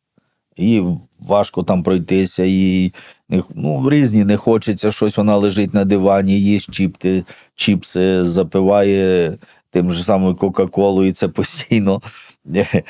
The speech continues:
Вона собі набуває проблем. Ось. Е, але тут Бог дав нам мудрість, як розпоряджатися своїм тілом, бо це храм Духа Святого. Так говорить Слово Боже.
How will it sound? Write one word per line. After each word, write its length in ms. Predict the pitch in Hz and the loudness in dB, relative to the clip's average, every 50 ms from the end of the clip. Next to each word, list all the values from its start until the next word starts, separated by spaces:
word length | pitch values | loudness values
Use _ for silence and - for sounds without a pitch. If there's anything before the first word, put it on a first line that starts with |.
| - - _ - | -20 -20 _ -6
Вона 280 | - 90 95 107 143 | -4 -2 0 0 0
собі 260 | - - 226 226 277 | 0 -2 -2 -2 0
набуває 600 | 226 247 226 214 202 175 143 135 127 139 156 165 | 0 0 -2 0 0 0 2 2 2 2 0 0
проблем. 420 | 165 - 196 196 196 160 117 - - - _ _ _ _ _ _ _ _ _ _ _ _ | 0 -2 -2 0 0 -2 -2 -2 -6 -14 _ _ _ _ _ _ _ _ _ _ _ _
Ось. 400 | - 85 85 78 69 69 - - _ _ - - _ _ _ - | -10 -8 -6 -6 -6 -8 -10 -14 _ _ -20 -20 _ _ _ -2
Е, 380 | - 98 95 90 90 87 87 - - - | 0 2 4 4 4 2 0 -2 -4 -2
але 220 | - 101 98 95 | -2 0 2 2
тут 200 | 90 - 123 117 | 0 0 -2 -2
Бог 200 | 113 117 127 127 | 0 2 0 2
дав 200 | 104 98 95 95 | 2 0 0 0
нам 160 | 98 98 101 127 | 0 0 0 2
мудрість, 600 | 151 170 117 - - - - - _ _ _ _ _ _ _ _ _ _ _ - | 2 0 0 -4 -8 -16 -18 -18 _ _ _ _ _ _ _ _ _ _ _ -2
як 300 | 87 92 95 92 - - | 0 2 2 2 0 -2
розпоряджатися 720 | 98 - - - 92 92 90 85 98 92 87 - 92 90 | -6 -4 -2 -2 0 0 0 0 0 -2 -2 -2 -6 -8
своїм 340 | - - 90 87 90 87 82 | -4 -2 -2 0 0 0 -2
тілом, 440 | - - - 151 135 135 110 127 135 _ _ _ _ _ _ _ _ | -4 -6 -8 -8 -6 -4 -6 -6 -6 _ _ _ _ _ _ _ _
бо 140 | 113 156 85 | -6 -6 -6
це 180 | - - 90 | -2 -2 -4
храм 340 | - - 98 95 95 87 87 | -2 0 0 0 0 0 -2
Духа 260 | 82 80 - - 85 | -4 -4 -2 -2 -4
Святого. 460 | - - 85 87 82 - 143 78 80 - | -4 -2 -4 -4 -4 -4 -4 -4 -2 0
Так 160 | - 113 104 | -2 -2 -2
говорить 320 | 113 127 165 196 226 - | -2 -4 -2 -2 -2 -2
Слово 280 | - - 269 247 147 113 | -2 -2 0 0 0 0
Боже. 320 | 85 73 67 - - - | -2 -4 -6 -6 -10 -18